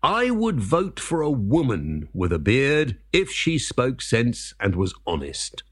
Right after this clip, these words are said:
I don't care what someone looks like as long as they are doing a good job." Uh, and if only that were true, Tina, if only that were true. Uh, Dylan Grandad Wynne Jones says, "Yes, I would, but only if I actually had a beard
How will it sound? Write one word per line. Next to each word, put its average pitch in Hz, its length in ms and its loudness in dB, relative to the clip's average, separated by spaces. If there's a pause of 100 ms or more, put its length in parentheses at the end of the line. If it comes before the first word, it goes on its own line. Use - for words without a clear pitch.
(600)
I 131 220 2
don't 156 340 2
care 143 280 2
what 117 260 0
someone 123 480 2
looks 107 260 0
like 95 220 2
as 85 140 0
long 104 180 2
as 107 80 2
they 107 100 4
are 104 120 2
doing 90 220 2
a 82 60 2
good 73 180 0
job." - 240 -6 (480)
Uh, 104 420 2
and 123 120 6
if 151 180 0
only 233 360 2
that 208 200 2
were 185 80 0
true, 165 260 2
Tina, 87 320 2
if 143 200 2 (120)
only 180 600 2 (160)
that 120 220 0
were 113 100 0
true. - 240 -2 (360)
Uh, 127 200 0
Dylan 196 380 2
Grandad 147 580 2
Wynne 151 400 2
Jones 87 400 0
says, 90 240 0
"Yes, 170 260 2
I 139 160 2
would, 113 360 0
but 113 200 0
only 190 720 0
if 156 260 -2
I 123 220 -2
actually 131 480 -4
had 113 300 -2
a 107 160 0
beard 113 880 0